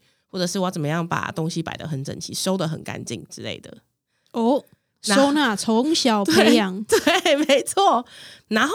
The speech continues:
Speaker 1: 其实以前我也没有觉得这是一个太厉害的事情，
Speaker 2: 嗯，嗯。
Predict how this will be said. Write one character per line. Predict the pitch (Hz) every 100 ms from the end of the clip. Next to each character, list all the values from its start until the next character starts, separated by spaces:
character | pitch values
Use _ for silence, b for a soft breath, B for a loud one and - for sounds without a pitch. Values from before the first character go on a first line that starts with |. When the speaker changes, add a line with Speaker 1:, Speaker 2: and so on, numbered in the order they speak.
| 508
Speaker 1:
其 | - - 220 262
实 | - - 185 196
以 | 220 175
前 | - - 156
我 | 160 220
也 | 247
没 | 135 131 139
有 | 208
觉 | - - -
得 | - 87
这 | - 190
是 | - 196
一 | 175
个 | - 165 101 - _ _ _ _ _ - B
太 | - - 196
厉 | 185
害 | 160 160
的 | -
事 | - - 165
情， | 233 233 214
Speaker 2:
嗯， |
嗯。 | 208 208 196